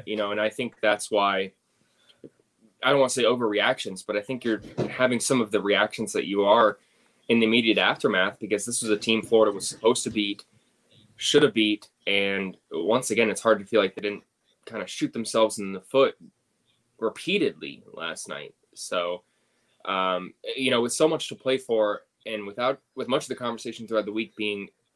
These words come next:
should this game even happen? The A C C scheduling it to just get to the conference championships.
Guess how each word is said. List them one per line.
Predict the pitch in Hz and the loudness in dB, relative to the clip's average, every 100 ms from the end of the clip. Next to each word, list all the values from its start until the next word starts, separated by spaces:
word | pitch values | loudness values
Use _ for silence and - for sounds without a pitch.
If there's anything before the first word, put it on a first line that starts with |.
| - | -8
should | - 123 | -6 -4
this | 117 110 | -6 -6
game | 120 120 120 | -4 -4 -4
even | 104 95 | -6 -6
happen? | - 120 117 117 107 | -4 -4 -4 -6 -4
The | 98 | -2
A | 123 | -2
C | 120 113 | -4 -8
C | - 139 127 | -6 -4 -4
scheduling | - 123 113 120 110 110 | -4 -4 -4 -4 -4 -4
it | 107 - | -6 -10
to | - | -18
just | 101 - | -16 -10
get | 113 | -10
to | - | -10
the | 104 | -6
conference | 110 110 110 - | -2 -2 -4 -8
championships. | - 117 110 110 - 110 - - | -6 -4 -4 -4 -4 -4 -6 -10